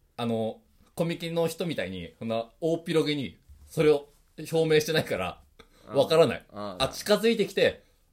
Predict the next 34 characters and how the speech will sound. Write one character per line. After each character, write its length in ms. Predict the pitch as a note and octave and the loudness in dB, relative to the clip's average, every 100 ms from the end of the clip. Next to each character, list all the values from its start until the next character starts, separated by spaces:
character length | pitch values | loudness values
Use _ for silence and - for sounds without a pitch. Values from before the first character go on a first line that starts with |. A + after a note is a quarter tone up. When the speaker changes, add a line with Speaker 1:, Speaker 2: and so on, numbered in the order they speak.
| _ | _
Speaker 1:
あ、 180 | B2+ - _ _ _ _ | -14 -14 _ _ _ _
あ 140 | B2 | -6
の、 220 | C3+ C#3 | -2 -2
歩 200 | D#3 C3+ | -2 -2
い 20 | C#3+ | -4
て 100 | - | -6
た 80 | |
人 120 | G2+ - | -10 -6
そ 100 | C#3+ | -2
う 20 | |
だ 80 | C3 | -2
っ 40 | |
た 80 | C#3+ | -2
ん 40 | |
っ 20 | A#2 | -2
て 40 | |
思 280 | A2 A#2 B2 | -2 0 0
う 80 | F#2 | 0
ぐ 20 | |
ら 140 | A2 | -4
い。 40 | A#2 | -2
Speaker 2:
は 80 | G2+ | -2
い 0 | |
は 40 | |
い。 100 | F#2 - | -2 -12
う 80 | G#2+ | -16
ん。 200 | F#2+ F#2+ - _ _ _ _ _ | -16 -18 -20 _ _ _ _ _
Speaker 1:
で、 120 | C#3 | -4
ま 100 | C#3 G#2+ - | -2 -4 -6
あ、 60 | - - | -20 -12
十 140 | C3+ | -4
六 240 | D3 B2+ | -4 -4
時 120 | B2 F#2 | -6 -4
で、 280 | F2+ D#2 | -6 -6